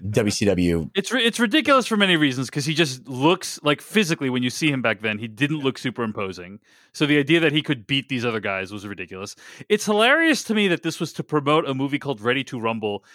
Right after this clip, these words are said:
Speaker 2: a movie that most,
Speaker 1: <laughs>
Speaker 2: most people on this planet don't know exists, right?
Speaker 1: Right.
Speaker 2: Uh, it'd be one thing if it was like, you know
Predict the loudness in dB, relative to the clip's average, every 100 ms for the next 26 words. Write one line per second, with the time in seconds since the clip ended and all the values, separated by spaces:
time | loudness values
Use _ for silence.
0 | -10 0 2 4 4 2 4 2 2 -4
1 | -8 2 2 2 -2 -20 -20 -10 0 2
2 | 2 -2 0 2 2 0 -2 -2 -2 -2
3 | -2 -2 0 0 -2 -6 -10 -12 -16 -18
4 | -20 _ -6 -4 -4 _ _ _ _ -14
5 | -4 0 0 2 2 4 4 4 4 4
6 | 4 4 2 -2 -2 -4 -4 -6